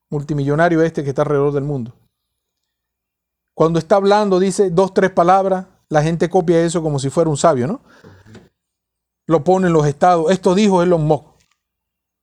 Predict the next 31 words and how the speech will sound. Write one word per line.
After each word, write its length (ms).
Porque 200
es 80
una 180
persona 440
que 160
para 320
ellos 640
es 120
una 180
persona 320
exitosa. 640
Es 180
una 180
persona 460
que 140
ellos 180
dicen, 480
"Eso 280
es 100
el 120
amor 260
de 140
Dios 200
sobre 200
el 60
ser 180
humano". 340
Eso 280
es 300
algo 720
normal. 720